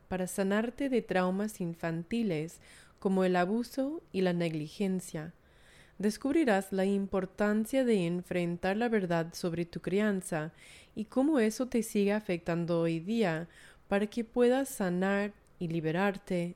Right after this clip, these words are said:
del pasado. Soy Meredith Mera Miller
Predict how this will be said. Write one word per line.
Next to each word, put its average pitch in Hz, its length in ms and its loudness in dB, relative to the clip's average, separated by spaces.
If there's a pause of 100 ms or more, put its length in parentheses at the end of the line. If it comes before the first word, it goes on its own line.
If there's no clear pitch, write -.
del 151 240 -4
pasado. 151 600 -4 (840)
Soy 254 480 4 (100)
Meredith 208 640 4 (100)
Mera 185 540 4
Miller 170 520 0